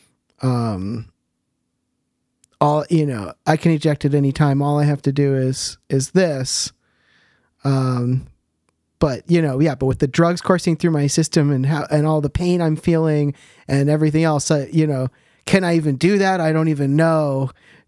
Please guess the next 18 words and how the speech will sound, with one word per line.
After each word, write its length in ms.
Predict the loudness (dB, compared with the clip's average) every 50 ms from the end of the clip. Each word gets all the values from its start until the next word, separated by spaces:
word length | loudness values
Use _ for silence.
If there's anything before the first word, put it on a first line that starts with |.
| -2
Kind 200 | 0 2 2 2
of, 100 | 2 2
you 120 | 2 2 2
know, 180 | 2 2 0 -2
kind 300 | -4 -2 0 2 2 2
of, 100 | 2 2
like, 320 | 2 2 2 0 -2 -4 _ -4
draw 300 | 2 2 4 4 4 2 0
it 60 | 0
out 240 | 0 0 0 -2 -2
and 100 | -2 0
kind 140 | 0 2 2
of 40 | 4
make 260 | 2 2 2 2 2
it 180 | 0 0 -2 -4 _ -2 -2
a 80 | 0
dramatic 440 | 2 2 2 2 2 2 0 0 -2 -6 -6 -2
beat. 380 | 0 2 2 2 0 -2 -4